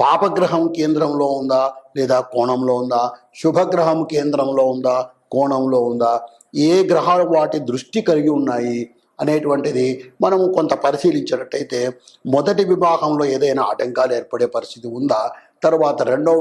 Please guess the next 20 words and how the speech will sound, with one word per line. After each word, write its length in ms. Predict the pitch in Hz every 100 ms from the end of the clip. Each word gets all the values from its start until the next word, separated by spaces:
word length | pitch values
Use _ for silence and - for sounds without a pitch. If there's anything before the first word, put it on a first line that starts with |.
| 151
వివాహానికి 420 | 139 123 131 127
వెళ్ళే 260 | 113 117 117
పరిస్థి-, 340 | 120 117 -
అవకాశం 500 | 127 123 123 117 120
ఉందా 360 | 113 113 110 107 - _ - -
అనేటువంటి, 600 | 147 143 143 127 123 123
రెండవ 280 | 127 131 139
వి-, 600 | - - - - 135 123
వివాహానికి 560 | 131 135 127 127 127 123
వెళ్ళేటువంటి 520 | 120 120 120 110 107 - 117
పరిస్థితి 440 | 143 - 214 175
ఉందా 440 | 147 131 117 120 - - _ -
అనేటువంటిది 640 | 175 190 185 151 139 - 127
మనము 500 | 120 123 262 - - -
సమగ్రంగా 580 | 147 139 110 131 156 151 127 143 - -
తెలుసుకోవచ్చు. 760 | 165 117 - - 90 - - 95 _ _ -
ఇప్పుడు 260 | 233 247 196 175 170
నేను 200 | 156 139 151 160 - -
ద్వితీయ 280 | 147 202 233 202
వివాహం 340 | 190 180 175